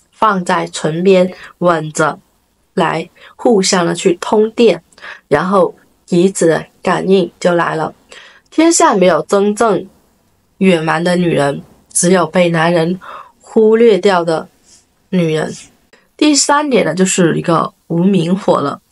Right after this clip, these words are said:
如果莫名其妙的发脾气，东西啊扔得叮当响的话，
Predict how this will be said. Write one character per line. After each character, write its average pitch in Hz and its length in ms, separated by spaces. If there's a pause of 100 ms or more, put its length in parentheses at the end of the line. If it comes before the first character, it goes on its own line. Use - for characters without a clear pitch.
(360)
如 277 120
果 277 120
莫 294 160
名 233 200
其 175 220
妙 202 220
的 160 120
发 202 280
脾 160 200
气， - 360 (520)
东 202 240
西 202 240
啊 165 300
扔 190 240
得 170 160
叮 220 240
当 220 220
响 - 280
的 160 80
话， - 280